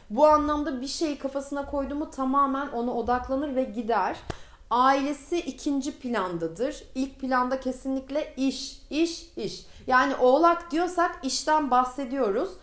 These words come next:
İş olmadığı zaman Oğlak kendini rahatsız hisseder. Bunları hatırlarsınız. Dediğim gibi özellikle Oğlak Burcu videomu izlediyseniz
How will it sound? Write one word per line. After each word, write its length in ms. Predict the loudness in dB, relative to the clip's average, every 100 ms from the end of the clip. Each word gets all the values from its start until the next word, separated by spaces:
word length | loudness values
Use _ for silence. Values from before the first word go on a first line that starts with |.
| -20 -8
İş 200 | -4 0
olmadığı 480 | 2 4 4 2 0
zaman 320 | -2 0 0
Oğlak 400 | 0 2 2 -2
kendini 400 | -2 -4 -2 -2
rahatsız 520 | -2 0 -2 -2 -10 -10
hisseder. 540 | -8 -6 -2 -2 -2
Bunları 240 | -6 -4
hatırlarsınız. 880 | -2 -4 -4 -2 0 0 -2 -8 -8 -12 -20 -12 -6
Dediğim 300 | -4 -2 -4
gibi 120 | -4
özellikle 380 | -4 -4 -4 -4
Oğlak 360 | -2 -2 -4
Burcu 220 | -6 -6 -8
videomu 280 | -8 -10
izlediyseniz 720 | -8 -6 -6 -6 -6 -4 -4